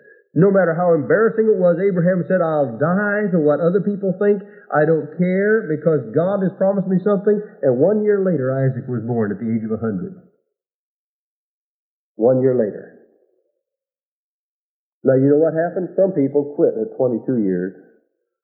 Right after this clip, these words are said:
or eleven years, or ten years, and quit confessing what God's Word says. But if God's going to have a vessel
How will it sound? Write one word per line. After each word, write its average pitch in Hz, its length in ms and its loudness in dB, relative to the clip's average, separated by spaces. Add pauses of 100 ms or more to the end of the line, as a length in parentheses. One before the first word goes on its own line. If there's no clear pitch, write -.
(220)
or 110 160 2
eleven 110 420 0
years, 104 400 -4
or 104 200 -8
ten 127 260 0
years, 104 400 -6 (1000)
and 113 120 -6
quit 143 180 -2
confessing 131 460 -2
what 110 160 0
God's 113 260 0
Word 107 380 -2
says. - 340 -8 (1800)
But 113 200 2
if 101 80 -4
God's 139 320 0
going 139 160 0
to 123 80 -6
have 135 160 0
a 110 80 -2
vessel 139 320 -2